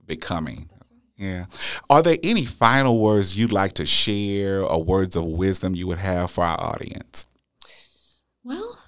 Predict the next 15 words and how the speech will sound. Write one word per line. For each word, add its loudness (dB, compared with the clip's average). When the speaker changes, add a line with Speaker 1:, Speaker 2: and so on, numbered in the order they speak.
Speaker 2:
um, -2
you -6
know, -2
I, -4
I -2
really -4
think -8
that -8
my -12
main -6
message -6
to -8
people -10
is -4
never -8